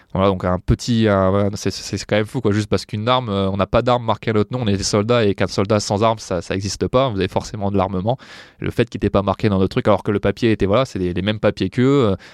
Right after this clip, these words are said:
il y avait bien les signatures, il y avait bien les tampons, et cetera. Mais ce petit détail a fait que, euh, ouais, vous êtes des espions, quoi. Mais bon, des espions russes qui parlent pas russe, c'est complètement débile.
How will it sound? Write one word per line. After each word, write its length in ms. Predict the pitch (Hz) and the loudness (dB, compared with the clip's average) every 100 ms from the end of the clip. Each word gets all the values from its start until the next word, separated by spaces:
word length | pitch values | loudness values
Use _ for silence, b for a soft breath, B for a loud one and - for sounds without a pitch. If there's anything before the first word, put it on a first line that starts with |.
| B - | B -2
il 60 | 95 | 0
y 40 | |
avait 100 | 92 | 0
bien 140 | 98 | 0
les 80 | 104 | -2
signatures, 500 | - 107 95 95 127 | -2 0 0 2 2
il 40 | 113 | 2
y 20 | |
avait 60 | |
bien 100 | 98 | 2
les 100 | 95 | 0
tampons, 340 | - 92 - 107 | 0 0 2 0
et 60 | |
cetera. 380 | 92 95 85 123 | 0 -2 -2 -2
Mais 180 | 110 92 | -4 -8
ce 180 | - 104 | -6 -8
petit 200 | - - | -6 -4
détail 320 | 110 104 120 | -2 0 0
a 80 | 101 | 0
fait 220 | - 110 | -2 -4
que, 100 | - | -2
euh, 320 | 101 101 92 90 B B B B | -2 0 0 -2 B B B B
ouais, 180 | 90 107 | -2 0
vous 160 | 101 87 | 0 -2
êtes 80 | |
des 160 | 82 87 | -2 -2
espions, 220 | 82 - | -2 -4
quoi. 160 | 101 - _ _ - | -6 -8 _ _ -4
Mais 60 | 98 | -2
bon, 140 | 107 | 0
des 140 | 95 | -2
espions 280 | 95 - 101 | -4 -4 -2
russes 180 | 101 - | -2 -2
qui 100 | - | -4
parlent 200 | 85 90 | -4 -4
pas 100 | - | 0
russe, 160 | 95 107 | 0 0
c'est 160 | - - | -6 -8
complètement 300 | - - 90 | -6 -2 -2
débile. 260 | 95 95 | -2 -2